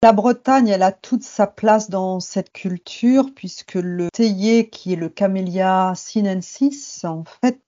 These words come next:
euh, aime les terres acides, a besoin d'habilité, hein, d'humidité, et puis d'un sol qui est drainé en semi-ombre. Donc on peut dire que la Bretagne est adaptée.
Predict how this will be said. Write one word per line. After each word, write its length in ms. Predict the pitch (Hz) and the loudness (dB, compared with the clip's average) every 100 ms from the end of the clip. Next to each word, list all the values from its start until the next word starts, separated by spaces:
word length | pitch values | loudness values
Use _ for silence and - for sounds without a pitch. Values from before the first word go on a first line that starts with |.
| - | -6
euh, 220 | 185 175 175 _ _ _ - - | -4 -2 -4 _ _ _ -4 4
aime 180 | 240 254 | 6 8
les 160 | 247 | 6
terres 240 | - 233 202 | 4 4 4
acides, 580 | 196 - - 285 254 196 185 175 _ _ _ _ _ - | 0 -4 0 2 4 2 0 -8 _ _ _ _ _ 2
a 100 | 185 | 4
besoin 680 | 185 233 202 233 240 240 | 6 4 6 6 8 8
d'habilité, 880 | 202 202 190 196 185 - 220 277 285 _ _ | 8 6 6 -2 -2 0 2 2 -2 _ _
hein, 140 | 170 185 | -2 0
d'humidité, 920 | 196 202 180 202 - - 226 262 277 | 4 4 4 -2 -2 4 6 8 8
et 60 | |
puis 240 | 269 - 190 | 6 0 -2
d'un 160 | 180 | 0
sol 680 | 185 - - 220 220 208 180 175 | 0 -4 4 6 8 6 4 2
qui 200 | - 214 | 4 6
est 60 | |
drainé 560 | 202 196 233 202 233 - _ _ _ _ _ _ - | 6 6 6 6 2 -4 _ _ _ _ _ _ 2
en 80 | 233 | 4
semi-ombre. 800 | 233 247 220 185 170 120 - - _ _ _ _ | 4 2 2 0 -2 -8 -14 -18 _ _ _ _
Donc 180 | 160 160 | -16 -12
on 60 | 160 | -10
peut 160 | 170 | -10
dire 260 | 160 208 214 | -4 -2 -2
que 100 | - | 0
la 140 | 175 | 2
Bretagne 480 | 170 170 185 220 208 | 4 2 0 0 2
est 80 | 180 | 2
adaptée. 960 | 170 160 160 _ - 214 226 269 285 | 2 2 -2 _ -4 0 2 2 0